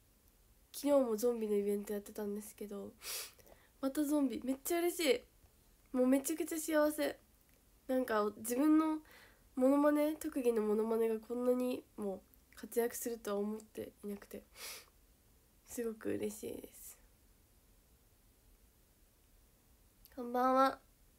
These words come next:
ゾンビですよ。また。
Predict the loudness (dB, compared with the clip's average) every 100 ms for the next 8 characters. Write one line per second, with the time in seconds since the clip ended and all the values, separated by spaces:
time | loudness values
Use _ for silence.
0 | _ _ _ _ _ _ _ _ -20 _
1 | _ _ _ _ _ _ _ _ _ _
2 | _ _ _ _ -20 _ _ -6 2 4
3 | 4 0 -2 -4 -6 -6 -4 -4 -6 -8
4 | -10 -16 _ _ _ _ -12 -6 -6 -6